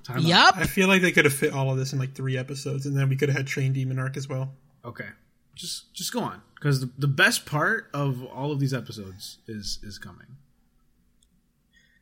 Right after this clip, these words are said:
Speaker 2: All right, here's the best episode of the bunch.
Speaker 1: Yep.
Speaker 2: Twenty-six.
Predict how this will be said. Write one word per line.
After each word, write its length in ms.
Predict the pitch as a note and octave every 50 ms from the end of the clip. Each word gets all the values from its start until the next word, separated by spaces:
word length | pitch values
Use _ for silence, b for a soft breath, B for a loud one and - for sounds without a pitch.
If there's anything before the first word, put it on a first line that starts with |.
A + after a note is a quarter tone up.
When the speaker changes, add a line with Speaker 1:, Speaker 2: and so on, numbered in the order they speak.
| _ _ _ _ _ _ _ -
Speaker 2:
All 80 | D#3+ F#3+
right, 260 | A#3 C#4+ C#4+ G#3 D3
here's 260 | D3+ G#3+ A#3+ A#3+ F#3+
the 80 | G3 G#3+
best 260 | F#3+ B3 A#3+ - -
episode 360 | B3+ G#3 A#3+ - - B3+ B3
of 80 | B3 A3+
the 60 | A#3+
bunch. 520 | G#3 A#3+ G#3 E3 C#3 - - - - - - _
Speaker 1:
Yep. 160 | A#2+ B2+ -
Speaker 2:
Twenty-six. 800 | - - A3 A#3 A#3 - - C4 G#3+ - - - - - -